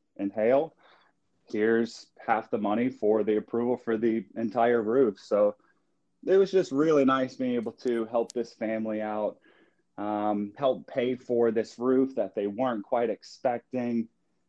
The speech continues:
Um, you know, there was some unexpected storm damage up there,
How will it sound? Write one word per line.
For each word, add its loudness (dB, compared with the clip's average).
Um, -2
you -6
know, 0
there 0
was 0
some 0
unexpected -4
storm 4
damage 2
up -2
there, 2